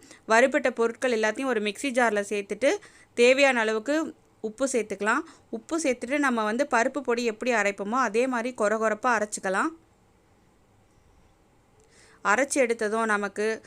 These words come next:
ரொம்பவே வந்து உபயோகமான ஒரு மூலிகை பொடி ரெடி ஆயிடுச்சுங்க. நீங்க இட்லி தோசைக்கு தொட்டுக்கலாம், இல்ல வெறும் சாதத்தோட நீங்க சாப்பிடலாம். வெறும் சாதத்தோட ஒரு பிடி நீங்க நல்லெண்ணெய் சேர்த்து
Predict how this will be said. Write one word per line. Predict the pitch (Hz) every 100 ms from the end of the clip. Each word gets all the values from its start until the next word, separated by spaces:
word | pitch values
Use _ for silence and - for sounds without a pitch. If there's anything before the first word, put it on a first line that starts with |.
| - _ -
ரொம்பவே | 190 214 247 277 285
வந்து | 247 220 233 240 -
உபயோகமான | 208 202 269 277 262 240 214 208 226
ஒரு | 220 233
மூலிகை | 220 240 262 254
பொடி | - 202 214 226 - _ -
ரெடி | 202 214 254
ஆயிடுச்சுங்க. | 240 202 214 233
நீங்க | 233 220
இட்லி | 196 226 277
தோசைக்கு | 247 233 233 240
தொட்டுக்கலாம், | 220 214 202 196 202 - _ - -
இல்ல | 214 254
வெறும் | 220 233 277
சாதத்தோட | 254 226 226 233 247
நீங்க | 240 214
சாப்பிடலாம். | 214 208 208 196 202 208 - - -
வெறும் | 226 269
சாதத்தோட | 285 254 233 226 254
ஒரு | 262 226
பிடி | 226 254
நீங்க | 269 240
நல்லெண்ணெய் | 208 202 233 254 247 240
சேர்த்து | 214 214 302